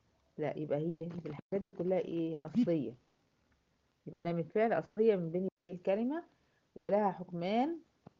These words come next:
الإدغام والإظهار. إدغام مع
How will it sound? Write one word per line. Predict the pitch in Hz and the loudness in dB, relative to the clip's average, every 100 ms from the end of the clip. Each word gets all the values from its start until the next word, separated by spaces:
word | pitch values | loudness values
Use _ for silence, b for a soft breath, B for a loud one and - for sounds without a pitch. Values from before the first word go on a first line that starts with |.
| - | -6
الإدغام | 151 156 165 175 190 220 262 240 - | -4 -2 0 4 6 6 4 0 -2
والإظهار. | 170 165 151 - 156 160 156 165 170 214 302 294 - - - - _ - - - _ _ _ _ - - _ _ _ b b b b b - | 0 0 -2 -4 -4 -4 -2 2 4 4 2 -4 -16 -16 -16 -18 _ -20 -20 -20 _ _ _ _ -20 -20 _ _ _ b b b b b -2
إدغام | 180 180 196 226 302 320 | 0 4 8 8 6 4
مع | 196 190 | 2 2